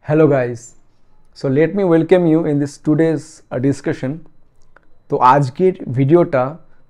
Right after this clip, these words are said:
তাদের জন্য খুব ইম্পর্টেন্ট, যাদের হয়তো কোনো কারণবশত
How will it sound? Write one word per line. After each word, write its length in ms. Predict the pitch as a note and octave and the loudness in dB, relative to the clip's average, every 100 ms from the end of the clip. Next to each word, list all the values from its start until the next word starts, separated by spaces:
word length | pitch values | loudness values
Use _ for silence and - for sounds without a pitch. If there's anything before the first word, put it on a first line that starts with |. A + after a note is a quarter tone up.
| - - _ | -20 -20 _
তাদের 320 | C3 C#3+ E3+ | 0 0 -2
জন্য 420 | D#3+ D#3 C3+ C#3 - - _ | -2 -2 -4 -6 -14 -20 _
খুব 280 | - F3+ F3 - | -6 -4 -4 -6
ইম্পর্টেন্ট, 720 | C#3+ C3 C#3 C#3+ C3+ B2 - - _ - - _ _ - - C3+ | -6 -4 -6 -6 -6 -10 -14 -20 _ -20 -20 _ _ -20 -14 -10
যাদের 460 | A#2+ C3+ D3 C#3+ D3+ D#3+ - _ _ _ | -2 0 2 0 -2 -6 -18 _ _ _
হয়তো 640 | - D3 F3 G3 F3 C3 - - | -6 2 2 2 0 0 -2 -4
কোনো 360 | E3 G3+ G#3+ G#3+ | -2 0 -2 -4
কারণবশত 760 | D3+ C#3+ D3+ D3 C3+ C3 - | -2 0 -2 -4 -6 -8 -14